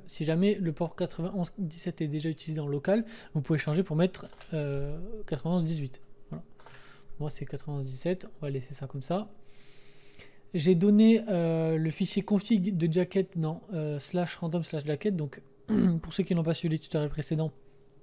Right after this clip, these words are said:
je, euh, <coughs> pardon. <coughs>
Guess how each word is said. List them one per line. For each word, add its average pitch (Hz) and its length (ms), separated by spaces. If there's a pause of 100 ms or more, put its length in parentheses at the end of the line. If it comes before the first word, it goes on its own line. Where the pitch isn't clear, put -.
(1040)
je, 165 400
euh, 202 140 (260)
<coughs> 262 340
pardon. 202 280 (1040)
<coughs> - 800